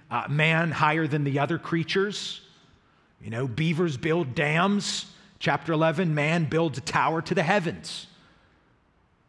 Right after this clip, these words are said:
Beavers have never tried building a tower to a heaven,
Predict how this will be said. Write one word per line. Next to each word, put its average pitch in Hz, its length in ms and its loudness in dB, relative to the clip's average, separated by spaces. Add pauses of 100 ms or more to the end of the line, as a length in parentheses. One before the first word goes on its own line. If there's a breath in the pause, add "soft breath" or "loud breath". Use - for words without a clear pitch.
(280)
Beavers 147 280 0
have 151 120 0
never 175 240 2
tried 190 300 2
building 190 220 0
a 185 40 0
tower 196 360 2
to 208 160 0
a 196 60 4
heaven, 185 420 0